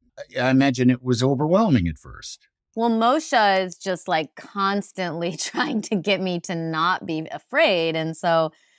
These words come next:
Speaker 2: that's helpful to a point, but then we do butt heads a lot. So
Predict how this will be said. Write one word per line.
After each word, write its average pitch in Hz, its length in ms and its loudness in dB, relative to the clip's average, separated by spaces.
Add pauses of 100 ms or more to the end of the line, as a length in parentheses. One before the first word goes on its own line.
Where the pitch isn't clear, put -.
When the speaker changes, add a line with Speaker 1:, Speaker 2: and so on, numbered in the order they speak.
(520)
Speaker 2:
that's 277 220 0
helpful 294 460 2
to 262 180 0
a 190 100 2
point, 208 640 0
but 190 160 -2
then 185 400 -2
we 190 160 -2
do 196 160 0
butt 170 240 0
heads 175 340 -4
a 151 80 -6
lot. 90 380 -8
So 143 560 -2